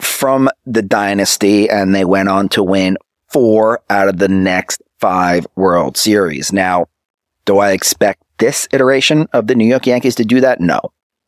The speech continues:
Not a chance in hell. And we'll get to that in a little bit, why there's not a chance in hell for that to happen. But even looking back at that nineteen ninety-five team versus today, nineteen ninety-five, they had Mattingly, Paul O'Neill,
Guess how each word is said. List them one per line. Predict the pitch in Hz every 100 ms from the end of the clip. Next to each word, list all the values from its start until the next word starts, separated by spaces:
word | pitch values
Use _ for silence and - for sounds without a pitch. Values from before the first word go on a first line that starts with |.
| _ -
Not | 95 98 104
a |
chance | - 113 104 -
in | 104
hell. | 90 98 92 101
And | 107 113
we'll | 156
get | 143 -
to | 104
that | 98 92
in | 104
a | 95
little | 90 82
bit, | 78 76 65 _ _ -
why | 87 85 101 85 73 76 - -
there's | 98 90 85
not | 101 92
a |
chance | 92 - 90 -
in | -
hell | 98 87
for | -
that | 90 87 -
to |
happen. | 85 104 95 85
But | 82 104 -
even | 151 214
looking | 214 196 170
back | 113 160 -
at | 104
that | 104 -
nineteen | 107 110 117
ninety-five | 104 104 92 101 95 95
team | 120 101
versus | 98 95 -
today, | 98 80 87 92 165 - _ _ _
nineteen | 120 175 220
ninety-five, | 208 208 - 110 95
they | 90
had | 101 80
Mattingly, | 87 98 101 80 64 - _ _
Paul | - 110 117
O'Neill, | 117 117 110 78 -